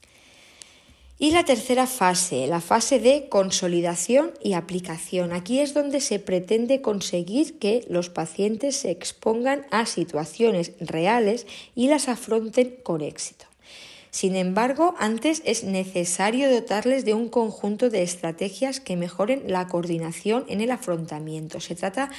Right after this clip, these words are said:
de que el paciente formule su plan de actuación, dónde debe incluirse. Preparación para una situación estresante, afrontamiento de esa situación,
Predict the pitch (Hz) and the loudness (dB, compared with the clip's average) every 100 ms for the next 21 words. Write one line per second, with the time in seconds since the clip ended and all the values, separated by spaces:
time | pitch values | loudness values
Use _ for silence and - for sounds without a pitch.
0 | - - - 180 180 180 180 175 - 196 | -16 -14 -4 -2 0 -2 -2 -4 -4 -4
1 | 202 269 214 190 190 202 247 - 185 - | -2 -2 -2 -2 0 2 2 0 -6 -2
2 | 190 214 165 160 - 160 - 175 165 160 | -2 0 -4 -4 -10 -10 -6 -2 -2 -2
3 | 180 214 220 208 247 254 185 175 160 160 | -2 0 0 2 2 2 -2 -4 -4 -4
4 | 143 - - - - - - - _ - | -4 -6 -10 -12 -20 -20 -20 -20 _ -2
5 | 175 175 160 160 - 202 170 160 165 160 | -2 0 -2 -2 -2 0 0 -2 -4 -4
6 | 175 175 160 160 151 160 - 156 - 202 | -6 -6 -8 -6 -8 -8 -10 -8 -4 -4
7 | 233 302 311 - - - _ 180 175 175 | -2 -4 -6 -12 -20 -20 _ -4 -2 -2
8 | 175 170 170 180 196 175 - 139 147 160 | -2 -2 -2 0 0 -2 -4 -10 -8 -6
9 | 170 170 - 160 - 165 - 262 | -6 -6 -8 -8 -8 -6 0 0